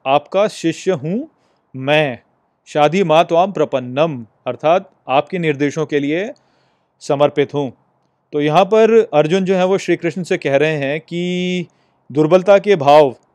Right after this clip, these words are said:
के दोष से ग्रस्त होकर मैं आपसे एक प्रश्न पूछ रहा, आपसे यहाँ प्रश्न करने वाला हूँ धर्म के बारे में। आप मेरी सहायता करें ये निश्चित करने में कि क्या ठीक है, तो आप मुझे बताएं उस बारे में।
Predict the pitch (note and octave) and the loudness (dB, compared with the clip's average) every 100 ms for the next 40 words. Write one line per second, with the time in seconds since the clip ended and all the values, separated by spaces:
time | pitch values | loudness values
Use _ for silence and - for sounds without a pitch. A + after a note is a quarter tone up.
0 | _ D#3 C#3 C#3 E3 F3 - D#3+ D#3 B2 | _ -4 0 2 2 0 -4 0 0 0
1 | D3 _ _ _ _ - B2 F3 F#3+ - | -10 _ _ _ _ -12 2 2 2 0
2 | F3 E3 D3+ F3+ - C3+ D3 E3 F3 E3+ | 0 4 2 0 -12 -4 0 2 0 -4
3 | C#3 C#3 - F#3 F3+ - D#3 D#3 D3+ D#3 | 0 0 0 -2 -2 -2 -4 -2 -6 -4
4 | E3 D#3 D#3 D#3+ D#3+ D#3 - C#3 - E3 | -8 -6 -4 -2 0 -2 -2 -2 -2 -2
5 | E3 E3 D#3+ F#3 E3 D3+ D#3 D3 C#3+ D3 | -2 0 -2 -2 -2 0 2 2 2 -2
6 | F#3 A#2 C3+ D3+ D#3+ C#3 A#2+ B2+ D3+ C3 | -6 -4 -4 -2 -4 -2 -2 -2 -6 -10
7 | F#3 _ _ _ _ _ B2 C3+ D#3 F#3 | -14 _ _ _ _ _ 2 4 4 4
8 | F3+ F3+ D#3 D3 E3+ D#3+ C#3 C#3 E3+ D#3 | 2 0 -2 -2 -2 0 0 2 2 2
9 | E3+ E3+ D3+ D#3 D#3 E3+ D#3 D#3 D3 D#3+ | 0 -2 -2 -2 -4 -8 -2 -4 -2 -4
10 | E3 D#3+ E3 D3+ D3 D3 - D3+ C#3+ C#3 | -6 -8 -12 -2 0 0 -2 -8 -4 -6
11 | A3+ _ _ C3 C3+ C3+ C3+ D3 C#3+ B2 | -6 _ _ -4 -4 -2 -6 -4 -4 -4
12 | C#3+ F3+ C#3+ C#3 B2+ B2 E3 | -2 -4 -2 0 0 -4 -10